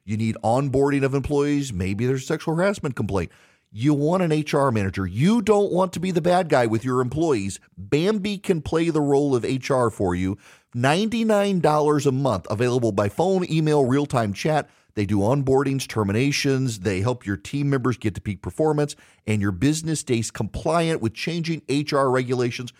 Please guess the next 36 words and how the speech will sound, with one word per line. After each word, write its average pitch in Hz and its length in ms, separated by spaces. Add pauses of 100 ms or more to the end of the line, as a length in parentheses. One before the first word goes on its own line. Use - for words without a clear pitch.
(200)
regardless 143 680
of 135 120
which 135 260
state. - 420 (920)
They're 104 140
great. 92 640 (340)
Now, 110 320 (340)
they're 98 200
U 117 200
S 165 140
based. - 640 (420)
They, 78 140
you 90 200
got 107 180
somebody 156 420
to 143 80
talk 139 300
to 127 180
who's 101 220
dedicated 110 440
to 85 60
your 123 200
team. 117 520 (340)
They 95 120
give 92 180
you 107 140
access 143 420
to 170 80
H 156 200
R 143 360 (160)
expertise, 107 680
and 101 200
they 107 260
add 156 400
personal 147 460
touches. 110 500